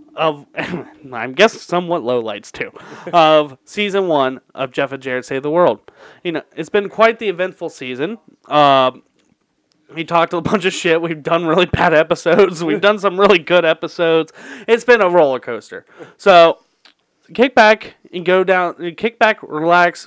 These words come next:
pop a Quaalude, stick a finger up your ass to remind yourself that you're alive, and go back in memory lane with us. So, for this first part, we really would like to pay homage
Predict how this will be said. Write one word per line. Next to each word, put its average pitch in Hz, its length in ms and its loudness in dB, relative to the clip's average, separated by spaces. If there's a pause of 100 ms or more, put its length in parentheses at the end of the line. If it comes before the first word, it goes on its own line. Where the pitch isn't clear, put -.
pop 185 180 2
a 220 60 -6
Quaalude, 147 640 0
stick - 220 -8
a 185 60 -16
finger 180 420 -2
up 156 120 0
your 151 120 -4
ass 143 260 -4
to - 300 -14
remind 147 340 -2
yourself 160 280 0
that 147 100 -2
you're 139 160 0
alive, 110 480 -2 (420)
and 175 380 -6
go 240 160 2
back 277 260 2
in 196 260 -6
memory 190 380 -2
lane 165 300 -2
with 117 160 -8
us. - 260 -14 (540)
So, 143 520 6 (1400)
for 160 160 -2
this 151 160 -4
first - 320 0
part, 110 320 -4 (960)
we 233 260 -8
really 190 500 -2
would 143 160 -2
like 143 160 -2
to 135 80 -12
pay 143 320 -4
homage 123 540 -6